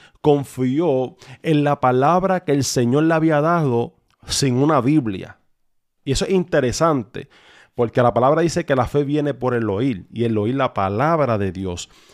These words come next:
Entonces, ¿cómo, eh, Abraham cree en algo que todavía él no había leído? ¿Cómo Noé cree en algo que todavía él no había experimentado?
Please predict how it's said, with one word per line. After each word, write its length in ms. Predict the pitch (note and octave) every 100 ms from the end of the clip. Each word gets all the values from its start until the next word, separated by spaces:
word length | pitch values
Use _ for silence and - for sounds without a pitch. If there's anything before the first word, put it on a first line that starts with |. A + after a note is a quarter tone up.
| - -
Entonces, 520 | A2 C#3+ D#3 D#3 -
¿cómo, 500 | - D3 E3+ F3 F3 _ _ -
eh, 400 | C3 C3 B2+ A#2 _ _ _
Abraham 800 | C3 C3 C3 B2 D#3 C#3 A2 A2 - _ _
cree 680 | C3+ C#3+ C3+ A2 G#2+ - _ -
en 280 | C#3+ D3 F3+
algo 480 | F#3+ C3 B2 G#2
que 160 | - C3
todavía 540 | C#3+ C3 A#2+ E3 F3+
él 120 | C#3 C#3
no 120 | C#3+
había 340 | A#2+ E3 D#3+
leído? 560 | G#2 G2+ G#2 F2+ F#2+ A2
¿Cómo 300 | A#2 B2 C#3
Noé 300 | C#3+ C#3 C#3+
cree 200 | D3+ C#3+
en 120 | D3
algo 300 | D#3 D#3 D#3+
que 100 | C#3
todavía 420 | B2+ B2 A2 C3+ D3+
él 140 | C3
no 140 | C3
había 300 | B2 C3+ D#3+
experimentado? 1400 | C#3 - - B2+ A#2+ A#2 A2 G#2+ G2 G2 - C3+ A2+ F#2